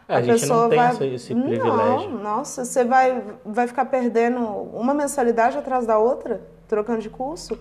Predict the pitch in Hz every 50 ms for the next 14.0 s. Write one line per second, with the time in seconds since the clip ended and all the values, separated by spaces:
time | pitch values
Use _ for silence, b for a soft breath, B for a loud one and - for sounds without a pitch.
0 | - - - - - - 131 120 123 123 120 123 123 117 117 117 120 127 135 143
1 | - - 131 123 120 120 117 113 113 113 - - - - - 302 370 381 339 294
2 | 285 349 392 - - - 254 214 - - 214 233 269 320 - - - - - 247
3 | 240 233 226 - B B B B 220 220 233 269 294 277 254 175 175 165 180 143
4 | 135 - - 208 190 196 190 190 - 135 127 127 123 131 147 156 160 170 175 175
5 | 127 143 139 139 143 143 143 143 127 127 127 127 135 143 139 156 175 185 - -
6 | 196 196 208 185 165 - 170 160 165 - 170 175 175 165 - - 131 123 120 123
7 | 135 160 175 160 160 156 147 143 - 156 175 180 170 - - - 120 117 117 113
8 | - - - 214 214 196 185 175 185 B B B - 123 131 139 139 - 143 135
9 | - 147 139 131 135 - - 131 135 135 139 131 - - 131 127 131 - - 123
10 | - - 123 - - 127 120 139 170 175 175 185 180 170 - 147 123 123 120 -
11 | - _ _ b b b b b b b b _ - 127 127 - 131 127 127 131
12 | 139 170 170 - 180 151 143 143 143 139 135 135 139 139 - 123 123 131 131 -
13 | 123 117 117 123 147 202 226 240 196 185 - 156 131 123 123 135 135 - - -